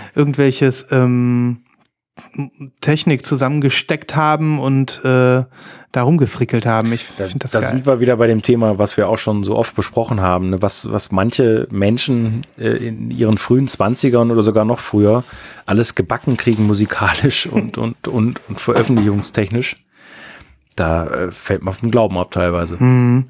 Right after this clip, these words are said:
Speaker 1: Und, äh, dann denkt man so, „Was hab ich denn gemacht?“, ne? <laughs> Aber
Speaker 2: Ja, das
Speaker 1: na
Speaker 2: ist ja
Speaker 1: gut.
Speaker 2: sowieso. <laughs>
Speaker 1: Nee, also tolle Veröffentlichung und auch vielleicht, und wirklich auch ein guter Startpunkt für diesen Künstler so.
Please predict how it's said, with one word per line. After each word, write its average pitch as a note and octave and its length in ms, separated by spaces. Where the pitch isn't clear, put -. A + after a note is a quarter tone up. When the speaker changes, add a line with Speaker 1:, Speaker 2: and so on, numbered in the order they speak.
Speaker 1:
Und, C#3 220
äh, C3+ 260
dann C3 160
denkt D3+ 160
man D#3 140
so, D3+ 120
„Was D3+ 160
hab D#3+ 160
ich F3 100
denn C3 120
gemacht?“, A#2+ 480
ne? C3+ 240
<laughs> - 260
Aber E3 160
Speaker 2:
Ja, F#3 60
das C3 80
Speaker 1:
na C#3 80
Speaker 2:
ist A#2+ 60
ja B2+ 60
Speaker 1:
gut. A#2+ 120
Speaker 2:
sowieso. G2 200
<laughs> F3 2000
Speaker 1:
Nee, C3+ 260
also D3 420
tolle G#3 240
Veröffentlichung F3+ 840
und D3+ 180
auch D#3+ 140
vielleicht, E3 360
und D#3 280
wirklich A3 260
auch G3 80
ein F3+ 80
guter F#3+ 220
Startpunkt - 600
für C#3 100
diesen C#3 240
Künstler C#3 440
so. C#3+ 300